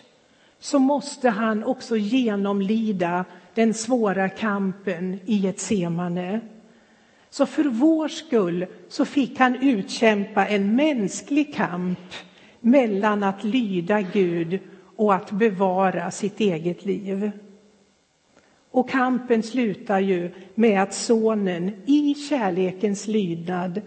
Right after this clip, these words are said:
säger sitt helhjärtade ja till Fadern. Och även det är en viktig del av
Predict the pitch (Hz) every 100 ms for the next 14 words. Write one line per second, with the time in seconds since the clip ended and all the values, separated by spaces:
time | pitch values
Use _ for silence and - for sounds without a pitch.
0 | - - - - - 247 226 208 196 -
1 | 202 - 269 233 175 175 196 175 - 180
2 | 190 185 180 165 175 190 - - _ -
3 | 202 226 180 185 185 190 208 220 - -
4 | - - 247 269 277 240 277 262 302 330
5 | 277 190 - 220 214 220 202 - - -
6 | - 208 285 - - - 240 202 233 233
7 | 170 170 180 190 - - - - 208 185
8 | 175